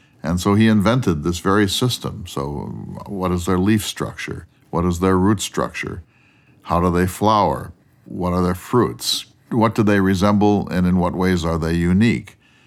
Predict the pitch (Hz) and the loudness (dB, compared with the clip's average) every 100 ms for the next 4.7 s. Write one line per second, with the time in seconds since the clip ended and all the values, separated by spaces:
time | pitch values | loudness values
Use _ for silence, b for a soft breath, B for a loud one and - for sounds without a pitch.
0 | b 107 98 87 82 110 135 98 - - | b 0 2 0 2 2 2 0 -2 -4
1 | 71 87 - 92 107 87 76 82 87 90 | -4 -4 -2 0 2 0 -2 -2 0 0
2 | 87 87 85 78 78 98 110 98 82 90 | 0 -2 -2 -2 0 2 2 2 2 2
3 | 85 78 87 78 - 92 92 85 80 78 | 2 0 -4 -8 -2 -2 0 -2 -4 -4
4 | - 82 85 80 76 73 | -2 -2 -2 -4 -8 -8